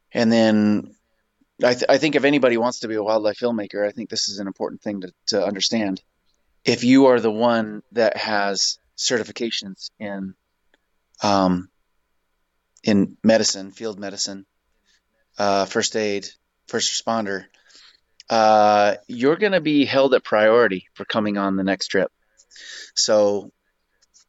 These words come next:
it, it's not just, not just getting, being really adept at being a cameraman, but be a cameraman and be a first responder at the same time.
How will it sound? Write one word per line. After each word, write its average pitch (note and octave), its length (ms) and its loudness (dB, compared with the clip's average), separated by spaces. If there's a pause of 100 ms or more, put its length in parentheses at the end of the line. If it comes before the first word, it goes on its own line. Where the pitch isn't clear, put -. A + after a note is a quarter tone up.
it, G2+ 180 -4
it's - 240 -6
not C#3 160 0
just, B2+ 300 -6 (580)
not C3 140 -4
just A#2 200 -6
getting, G#2+ 540 -4 (100)
being A2+ 220 -8
really G#2+ 240 -4
adept G2+ 300 -4
at G2 80 -10
being G2 180 -6
a F#2 60 -8
cameraman, F#2+ 480 -4
but E2+ 180 -4 (220)
be A2+ 100 0
a G2 60 0
cameraman F#2+ 580 -2
and F#2 140 -4
be G2+ 80 -2
a F#2 60 -2
first - 300 -2
responder F#2+ 380 -2
at D#2+ 60 -8
the - 80 -12
same F2 180 -2
time. F#2 320 -2